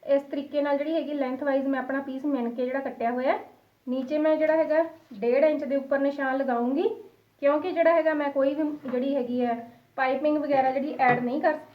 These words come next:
ਕਰ ਰਹੀ ਇਹਦੇ ਵਿੱਚ। ਇਸ ਤੋਂ ਬਾਅਦ ਜਿਹੜਾ ਹੈਗਾ ਮੇਰੀ ਮੋਹਰੀ ਦਾ ਜਿਹੜਾ ਨਿਸ਼ਾਨ ਹੈਗਾ ਉਹ ਸਵਾ ਛੇ ਇੰਚ ਹੈ, ਠੀਕ ਹੈ ਜੀ। ਤੇ ਇਸ ਤਰੀਕੇ ਦੇ ਨਾਲ ਥੋੜ੍ਹਾ ਜਿਹਾ ਨਾਲ ਮਾਰਜਨ ਦਾ ਵੀ ਮਾਰਕ ਕਰਾਂਗੇ ਆਪਾਂ।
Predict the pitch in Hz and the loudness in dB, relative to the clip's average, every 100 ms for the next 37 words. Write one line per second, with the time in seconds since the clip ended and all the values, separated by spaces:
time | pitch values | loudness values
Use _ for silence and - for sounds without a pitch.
0 | 247 262 247 277 311 320 330 330 494 - | -6 -2 0 0 0 2 0 0 -6 -8
1 | - - _ - 294 294 330 320 311 320 | -20 -20 _ -4 -2 0 4 4 6 6
2 | 320 320 302 285 269 277 330 330 311 311 | 6 4 2 0 0 0 4 4 4 2
3 | 311 269 262 269 262 262 302 277 285 320 | 0 -2 -4 -4 -2 0 0 2 0 0
4 | - _ _ - 285 311 - 262 277 285 | -8 _ _ 0 2 2 0 4 2 2
5 | 277 254 277 285 415 427 - _ _ _ | -2 -2 -4 -2 -4 -6 -16 _ _ _
6 | _ - 294 381 466 - - _ _ - | _ -12 -8 -2 -2 -4 -20 _ _ -6
7 | - 311 320 311 320 311 302 294 294 311 | 4 4 4 -6 0 0 2 4 6 6
8 | 330 294 277 254 226 208 240 262 294 339 | 6 4 2 2 0 0 -2 0 0 0
9 | 330 - - 247 247 247 247 - 277 277 | -4 -12 -6 0 0 0 -2 -2 -2 0
10 | 277 294 370 | 0 -2 -2